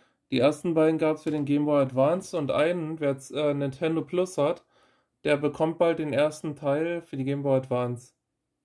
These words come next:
Also Game Boy Advance Collection.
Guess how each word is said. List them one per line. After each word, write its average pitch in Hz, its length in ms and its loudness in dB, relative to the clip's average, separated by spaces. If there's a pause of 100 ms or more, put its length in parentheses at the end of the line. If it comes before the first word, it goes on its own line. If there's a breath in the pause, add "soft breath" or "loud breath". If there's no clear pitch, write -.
(2000)
Also 131 240 0
Game 131 160 2
Boy 131 100 4
Advance 127 360 -2
Collection. 131 560 -6